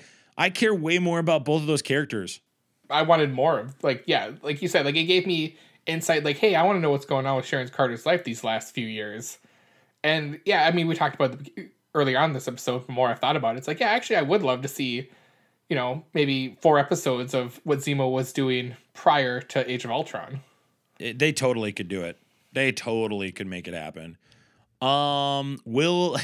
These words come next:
Speaker 1: <laughs> I'm asking it every week, Mark, but, uh, well, actually, hold on real quick for that question. What role is Wakanda playing moving forward, do you think?
Speaker 2: I think they're interested on why Bucky has released, you know, Zemo, because Zemo did kill, um,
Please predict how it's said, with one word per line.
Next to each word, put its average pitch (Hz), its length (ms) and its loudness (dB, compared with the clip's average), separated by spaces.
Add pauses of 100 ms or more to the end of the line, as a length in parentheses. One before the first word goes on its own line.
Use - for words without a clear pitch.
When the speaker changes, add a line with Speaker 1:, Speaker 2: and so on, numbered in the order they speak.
(160)
Speaker 1:
<laughs> - 240 -20
I'm 135 160 2
asking 151 380 2
it 156 80 2
every 156 180 -2
week, 151 280 -2
Mark, 120 400 -6
but, 107 320 -4
uh, 98 420 -6 (300)
well, 175 140 6
actually, 175 280 4
hold 156 140 4
on 131 80 0
real 120 100 -2
quick 107 160 -4
for 107 140 -4
that 95 80 -6
question. - 280 -10 (280)
What 196 240 2
role 143 240 4
is 113 80 -2
Wakanda 101 420 -4
playing 95 280 -6
moving 90 220 -8
forward, 80 240 -12
do 80 60 -14
you 80 60 -16
think? 73 260 -20 (1200)
Speaker 2:
I 175 80 8
think 151 180 2
they're 131 140 0
interested 127 460 -2
on 117 420 -6
why 120 680 0 (760)
Bucky 120 340 -2
has 117 300 -6
released, 117 480 -8 (220)
you 139 100 -4
know, 117 140 -4
Zemo, 127 480 -4
because 123 320 -4
Zemo 117 300 -4
did 117 240 -6
kill, 117 600 -2
um, 110 400 -4